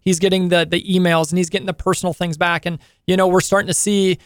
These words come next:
some really great traction within the state of Minnesota because people are starting to speak up. They're not being in the dark anymore. They're, we're tired of being pushed back in a corner, um, and we're starting to fight, and we're starting to realize that, hey, our rights are being stripped away.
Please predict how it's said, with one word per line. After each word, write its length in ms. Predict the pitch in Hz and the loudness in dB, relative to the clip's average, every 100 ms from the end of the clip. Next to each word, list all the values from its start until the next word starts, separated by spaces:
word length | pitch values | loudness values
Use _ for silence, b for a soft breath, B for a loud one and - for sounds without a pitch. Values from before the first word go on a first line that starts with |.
| b | b
some 220 | - 180 | -2 0
really 400 | 170 180 214 226 | 4 4 4 0
great 400 | 160 170 185 - | 0 0 2 0
traction 640 | - 180 180 - 180 165 160 _ | -4 -2 -2 -4 -6 -6 -10 _
within 240 | 175 165 170 | -2 0 0
the 60 | |
state 180 | 160 185 | 0 0
of 60 | 170 | 0
Minnesota 420 | 165 151 208 202 | 0 0 2 2
because 320 | 165 - 226 | 0 -2 -2
people 260 | - 226 220 | 0 -2 0
are 380 | 190 220 294 - _ | 2 4 2 -2 _
starting 280 | - 202 180 | -2 0 0
to 40 | |
speak 300 | - 196 185 | -4 -2 0
up. 200 | 175 - | 0 0
They're 120 | 180 | -2
not 220 | 175 185 196 | 0 0 -2
being 300 | 202 196 185 | -2 -4 -6
in 180 | - 185 | -10 -6
the 80 | |
dark 320 | 165 170 185 185 | 0 0 0 0
anymore. 440 | 175 170 165 170 | -2 0 2 0
They're, 180 | 170 170 | -2 -4
we're 140 | 170 | -4
tired 340 | 165 165 180 180 | -4 -2 0 0
of 100 | 165 | -2
being 180 | 175 | -4
pushed 260 | 170 180 - | -2 -4 -2
back 200 | 170 170 | -4 -4
in 60 | 160 | -6
a 40 | |
corner, 400 | - 180 190 190 - b b | -4 0 2 0 -2 b b
um, 260 | 165 165 - | 0 0 0
and 100 | 180 | 0
we're 100 | 185 | 0
starting 240 | - 190 | 0 -2
to 40 | 175 | -2
fight, 340 | - 175 175 | -2 0 0
and 100 | - | -2
we're 60 | 175 | -4
starting 220 | - - | -2 -4
to 60 | 170 | 0
realize 440 | 175 185 170 160 | 2 2 2 0
that, 160 | 160 151 | -2 -2
hey, 160 | 170 | -2
our 200 | 165 180 | 0 0
rights 280 | 160 170 170 | 2 0 0
are 140 | 165 170 | 0 0
being 200 | 170 165 | -2 -2
stripped 260 | - - | -4 -2
away. 280 | 160 165 160 | 0 2 0